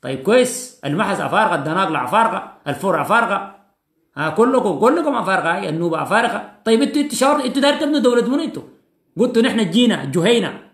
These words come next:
الناس الجينا ديل دايرين نعيد المجد، عشان البلد دي نحن م-، مسيطرين عليها اقتصادياً". سيطرنا عليها، قال لك اقتصادياً، دايرين نسيطر عليها أمنياً، دايرين نسكت البندقية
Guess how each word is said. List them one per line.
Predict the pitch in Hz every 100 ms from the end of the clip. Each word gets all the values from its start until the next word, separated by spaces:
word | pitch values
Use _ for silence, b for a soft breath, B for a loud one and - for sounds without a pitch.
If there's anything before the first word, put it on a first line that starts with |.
| _ _ _ _ _ _ 127
الناس | 180 220
الجينا | 196 170 226 208
ديل | 247 277 - - -
دايرين | 170 196 214
نعيد | 202 208
المجد، | 180 175 180 - - _ _ _
عشان | 143 170
البلد | 180 185 262 240
دي |
نحن | 254 208
م-، | 214 185 190
مسيطرين | 180 - 180 202 233
عليها | 220 226
اقتصادياً". | - 170 151 165 208 240 - - _ _ _
سيطرنا | - 175 208 247
عليها، | 233 220
قال | 202 202
لك | 208
اقتصادياً، | 185 - 135 156 156 170 107 - _ _ _ _ _ _ _
دايرين | - 202 294
نسيطر | 302 294 285
عليها | 262 220 247 208
أمنياً، | 180 190 156 110 - _ _ _ _ _ _ -
دايرين | 180 240
نسكت | 269 277 254
البندقية | 226 190 208 208 277 359